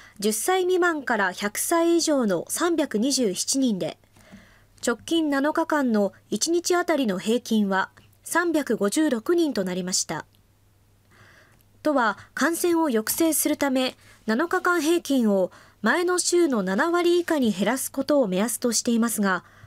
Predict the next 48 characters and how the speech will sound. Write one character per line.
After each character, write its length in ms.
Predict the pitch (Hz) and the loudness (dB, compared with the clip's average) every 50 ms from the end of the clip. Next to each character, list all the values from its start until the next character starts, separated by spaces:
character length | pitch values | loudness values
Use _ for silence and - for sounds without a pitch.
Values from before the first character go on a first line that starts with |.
| - _ _ - - | -20 _ _ -2 0
今 120 | 320 330 | 2 2
日 40 | 320 | 2
の 140 | 294 277 254 | 2 0 0
時 160 | 233 269 269 | 0 -2 0
点 220 | - 269 247 220 | 0 0 2 2
で 220 | 196 202 190 - - - - - - - | 2 2 0 -2 -4 -12 -20 -20 -10 -4
一 80 | - 220 | -4 -2
週 320 | 214 - - 339 349 349 | -2 0 0 2 0 0
間 240 | 349 - 339 339 320 | 0 0 0 0 2
前 220 | 330 339 339 311 240 | 2 2 2 2 2
の 160 | 196 170 - | 0 0 -2
九 260 | - - 320 359 349 | -2 0 2 2 2
十 220 | 285 285 277 262 | 2 2 0 0
二 160 | 208 190 196 - | 2 0 0 0
パ 160 | - 294 302 | 0 0 0
ー 60 | 302 | 0
セ 180 | - - 311 294 | 0 -2 -2 -2
ン 60 | 269 | -2
ト 120 | 262 226 | -4 -2
と 220 | 220 202 196 185 - - - - _ - | 0 0 0 0 -2 -6 -20 -18 _ -2
七 240 | 202 214 240 330 339 | 0 0 2 2 2
割 260 | 339 320 269 240 208 | 2 2 2 2 2
を 80 | 180 | 0
超 200 | 165 - - 208 | -2 -4 -2 0
え 80 | 208 220 | 2 2
ま 100 | 220 220 | 2 0
し 100 | 214 - | 0 -2
た。 200 | - 180 165 - - _ _ _ _ _ _ _ _ _ _ _ _ _ _ _ _ _ _ _ _ - - - _ - - - _ _ _ _ _ - 196 | -6 -8 -10 -10 -14 _ _ _ _ _ _ _ _ _ _ _ _ _ _ _ _ _ _ _ _ -20 -20 -20 _ -20 -20 -20 _ _ _ _ _ -6 -2
重 140 | 226 294 330 | 0 0 2
症 220 | - 370 359 339 | 2 2 0 0
化 100 | - 349 | 0 0
リ 140 | 339 349 339 | 0 0 0
ス 80 | - | 0
ク 100 | - 320 | -2 -2
が 140 | 269 262 254 | 0 0 0
高 320 | 254 247 247 - 254 240 214 | -2 -2 0 0 0 0 0
い 160 | 190 - - - - - | -2 -4 -6 -12 -6 -2
六 280 | 202 208 - - 339 | -2 -2 0 0 0
十 220 | 330 359 349 349 330 | 2 2 2 4 4
五 120 | 339 339 | 2 2
歳 300 | - - 330 339 339 339 | 2 2 2 2 4 2
以 60 | 339 | 2
上 200 | - 320 302 277 | 2 2 0 2
の 160 | 233 202 175 | 2 0 0
高 260 | - - 233 262 277 277 | -2 0 2 2 4 4
齢 140 | 285 285 | 4 2
者 160 | 269 - 254 220 | 2 0 0 2
は 220 | 214 196 190 - | 2 0 0 -2